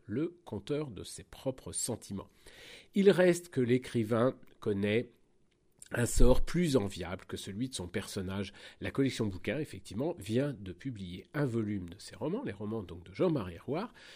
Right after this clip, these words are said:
euh, roman de l'amour et du pouvoir, comme l'indique le titre dans le même numéro du Figaro. Alice Fernet dit son admiration pour Des âmes simples de Pierre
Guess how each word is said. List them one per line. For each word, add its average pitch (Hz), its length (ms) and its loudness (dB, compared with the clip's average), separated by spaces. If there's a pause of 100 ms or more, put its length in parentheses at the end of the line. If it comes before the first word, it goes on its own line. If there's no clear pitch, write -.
(400)
euh, 101 160 -4
roman 143 380 6
de 117 160 6
l'amour 143 560 6
et 147 100 2
du 107 140 -6
pouvoir, 123 540 -4
comme 110 220 -4
l'indique 107 520 -10
le 127 260 0
titre - 400 -10
dans 110 240 0
le 101 160 2
même 95 340 -2 (140)
numéro 80 520 -14
du - 100 -18
Figaro. 95 600 -8
Alice 110 380 -2
Fernet 95 420 -2
dit 95 180 -6
son 87 240 -10
admiration 104 760 -4
pour 95 260 -10 (280)
Des 104 340 -2
âmes 98 180 0
simples 101 480 -4
de 87 120 -12
Pierre 101 400 -6